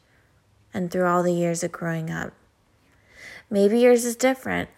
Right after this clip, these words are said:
Maybe you've always had self-love. Maybe you're lacking something else. But really come to terms on what you were lacking and what you need to work on every single day.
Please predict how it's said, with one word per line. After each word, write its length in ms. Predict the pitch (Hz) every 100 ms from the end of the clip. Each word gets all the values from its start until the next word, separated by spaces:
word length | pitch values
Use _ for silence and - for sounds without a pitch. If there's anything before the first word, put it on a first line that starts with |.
| _ _
Maybe 340 | 190 185 185 202
you've 240 | 214 208
always 300 | 208 214 214
had 200 | 220 214
self-love. 800 | - 180 180 185 170 170 180 - _ _ - _ -
Maybe 260 | 180 180
you're 200 | 202 208
lacking 440 | 202 190 190 202 185
something 420 | - 180 190 175
else. 560 | 175 180 170 - - - _ _ _ _ _ _ _ _
But 340 | 180 175 -
really 360 | 196 196 226 226
come 380 | - 233 226 214
to 540 | - 220 214 208 202 - _ -
terms 520 | 202 196 190 214 214
on 300 | 185 175 175
what 260 | 185 -
you 160 | 202 190
were 180 | 185 175
lacking 680 | 170 160 170 - 170 175 220 _ _ - - -
and 180 | - 180
what 180 | 185 -
you 80 | 185
need 180 | 180 180
to 80 |
work 320 | 170 170 170 170
on 160 | 170
every 200 | 175 185
single 360 | 190 - - -
day. 340 | - - -